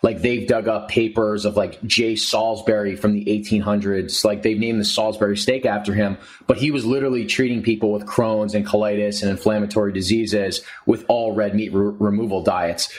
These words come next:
Like, the literature's there. It's just a lot of it's been hidden or destroyed. And, you know, we don't even understand what science really is. Like, especially when it comes to meat consumption. Like, we think about this concept of science,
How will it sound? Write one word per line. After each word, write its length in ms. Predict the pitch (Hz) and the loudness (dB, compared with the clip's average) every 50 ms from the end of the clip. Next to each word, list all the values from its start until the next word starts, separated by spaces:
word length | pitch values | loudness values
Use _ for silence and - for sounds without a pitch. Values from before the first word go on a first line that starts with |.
| - - - | -4 0 0
Like, 140 | 143 143 | 2 2
the 80 | - 123 | 2 0
literature's 680 | 107 113 135 156 165 160 156 - - 117 110 104 101 - | 0 0 0 0 0 -2 -2 -2 0 0 0 0 2 0
there. 280 | 101 110 135 170 196 | 0 2 0 0 -2
It's 100 | 175 - | -2 -4
just 140 | - - - | -2 -2 0
a 60 | 120 | 0
lot 180 | 113 117 120 123 | 2 2 0 0
of 80 | 123 | 0
it's 160 | 123 113 104 - | -2 -2 -2 0
been 140 | - 107 | 0 0
hidden 460 | 104 104 - 123 120 120 117 117 110 107 | 0 0 0 0 0 0 0 0 0 0
or 100 | 101 98 | 0 -2
destroyed. 840 | 107 107 - - - - 117 120 113 113 110 107 104 104 101 104 104 - - - - - - 113 | -2 -2 -2 0 0 0 2 2 2 0 0 0 0 -2 -4 -6 -10 -14 -14 -16 -14 -6 -2 -2
And, 340 | 113 107 104 104 101 101 | 0 0 0 0 0 -2
you 180 | 104 - 113 117 | -2 0 0 0
know, 120 | 113 107 | 2 0
we 260 | 104 101 95 107 123 113 | 0 0 0 0 0 0
don't 220 | 127 120 123 123 | 0 0 0 0
even 180 | 120 104 107 107 | 0 0 0 0
understand 560 | 113 117 107 104 104 - - 117 113 107 104 | 0 0 0 0 0 0 0 0 0 0 0
what 140 | 95 - - | -2 -2 -2
science 500 | - - 110 107 104 98 98 98 - - | 0 0 0 0 -2 -2 -2 -2 0 0
really 300 | 104 98 87 90 101 117 | 0 2 2 0 0 0
is. 340 | 113 98 90 - - - - - _ _ _ _ - | 0 -2 -2 -4 -6 -6 -6 -10 _ _ _ _ 0
Like, 140 | - 101 104 | 2 2 2
especially 480 | 101 - - - 139 131 - - 131 | -2 0 2 0 0 0 0 0 0
when 120 | 120 120 117 | 0 0 -2
it 80 | - | -2
comes 220 | - 123 113 104 - | 0 -2 -2 -2 0
to 80 | - | 0
meat 220 | 92 101 107 107 104 | 2 2 2 0 0
consumption. 640 | 101 98 - - 98 92 85 - - 78 82 85 - - - - - - - | -2 -2 0 0 -2 0 0 -2 -2 -2 -2 -6 -8 -10 -14 -16 -14 -6 -2
Like, 140 | - 127 - | -2 0 0
we 100 | 127 120 | 0 -2
think 180 | - 147 143 131 | -2 -2 0 0
about 220 | 131 135 123 - | 0 0 0 0
this 160 | 123 110 - | -2 -2 -2
concept 540 | - - - 117 113 110 - - 113 - - | -2 0 0 0 0 0 0 0 0 0 0
of 100 | 101 - | -2 0
science, 720 | - - - 139 147 165 143 117 107 107 104 104 - - | 0 0 0 0 0 0 0 0 0 0 0 -2 -4 -6